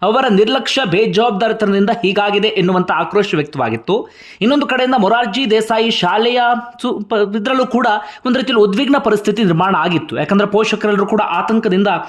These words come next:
ಶಾಲೆಗೆ ದೌಡಾಯಿಸಿದ್ರು. ಇದರ ಬೆನ್ನಲ್ಲೇ ಇದೀಗ ಆ ಆರು ಶಿಕ್ಷಕರನ್ನ ಬಂಧಿಸಲಾಗಿದೆ.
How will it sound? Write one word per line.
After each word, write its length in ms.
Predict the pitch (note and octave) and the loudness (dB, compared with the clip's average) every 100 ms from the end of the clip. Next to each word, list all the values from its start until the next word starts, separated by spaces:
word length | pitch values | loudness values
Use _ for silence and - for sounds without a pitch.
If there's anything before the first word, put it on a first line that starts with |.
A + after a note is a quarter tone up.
| - - | -14 -10
ಶಾಲೆಗೆ 540 | - F#3+ F3+ D#3 A#3 D#3+ | -4 -2 0 0 -2 -2
ದೌಡಾಯಿಸಿದ್ರು. 880 | C#3+ D3+ C3 A#2+ - A2+ G3 - - - - | 0 2 0 -2 -4 0 -2 -2 -14 -10 -2
ಇದರ 240 | F3 G#3+ | 0 0
ಬೆನ್ನಲ್ಲೇ 440 | D#3 F3+ A#3+ B3+ B3+ | 0 0 2 0 -2
ಇದೀಗ 320 | F3 D3 C3+ A3+ - - - | -2 -2 0 -2 -4 -10 -4
ಆ 440 | F#3 G#3 G3+ A#3+ | -2 -2 -2 -2
ಆರು 240 | D#4 E4 - | -2 -2 -2
ಶಿಕ್ಷಕರನ್ನ 680 | G#3 - A#3+ A#3 G#3 G#3 | -2 -2 -2 0 0 0
ಬಂಧಿಸಲಾಗಿದೆ. 1080 | A#3+ C#3+ F#3 G3 G#3 F3 C#3+ D3 A3+ E4 - | 0 0 0 0 0 -2 -2 -2 -2 -4 -8